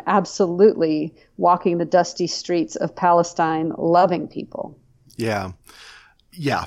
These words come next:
Speaker 2: Um, I couldn't <laughs> agree more with any of that, right? It's faith without works being dead, right? You can't
Speaker 1: Right,
Speaker 2: have
Speaker 1: right.
Speaker 2: a belief system that doesn't do good into the world. What's the point of that, right? And so this resistance to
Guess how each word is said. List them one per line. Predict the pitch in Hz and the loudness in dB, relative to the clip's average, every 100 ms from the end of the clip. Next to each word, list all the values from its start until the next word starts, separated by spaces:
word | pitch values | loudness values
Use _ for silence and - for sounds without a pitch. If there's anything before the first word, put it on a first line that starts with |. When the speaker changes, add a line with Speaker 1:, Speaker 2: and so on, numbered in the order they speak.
| - | -4
Speaker 2:
Um, | 139 123 117 110 | 0 0 0 -2
I | 120 | -4
couldn't | 120 139 | -2 -2
<laughs> | 123 | -2
agree | 92 110 | -2 -2
more | 123 135 | 2 4
with | 135 123 | 4 2
any | 127 113 | 0 -2
of | 104 92 | -2 -4
that, | 104 113 | -4 0
right? | 110 | 0
It's | 131 123 | 0 0
faith | - 156 147 | 0 2 2
without | 135 123 123 | 0 2 2
works | 117 117 117 | 2 -2 -4
being | - 117 110 | -4 -2 -2
dead, | 95 107 95 - 104 | -4 -4 -6 -10 -6
right? | 101 | -6
You | 101 110 | -4 -6
can't | - 117 110 | -4 -4 -2
Speaker 1:
Right, | |
Speaker 2:
have | 113 110 104 | -2 -2 -4
Speaker 1:
right. | 165 - - - _ - | -8 -14 -20 -20 _ -12
Speaker 2:
a | |
belief | 95 113 117 143 | -4 -2 0 -2
system | - 120 - - 113 104 104 - - _ _ - | -2 0 -2 -2 -2 -2 -6 -10 -20 _ _ -8
that | 101 120 - | -8 -8 -4
doesn't | 117 113 107 98 - | -2 0 -2 -6 -8
do | 113 104 | -6 -4
good | 117 117 110 | 0 0 0
into | 107 120 | -2 -4
the | 107 | -4
world. | 98 107 101 104 | -2 -2 -2 -4
What's | 101 - | -10 -10
the | - | -4
point | 101 110 95 | 0 0 -2
of | 92 | -8
that, | 95 90 - | -8 -10 -6
right? | 98 95 95 | -4 -2 -4
And | 101 | -8
so | - 104 98 | -6 -4 -4
this | 92 95 - | -6 -6 -6
resistance | 107 104 98 117 - 98 - - | -6 -6 -4 -4 -6 -6 -6 -8
to | - 101 95 | -6 -6 -6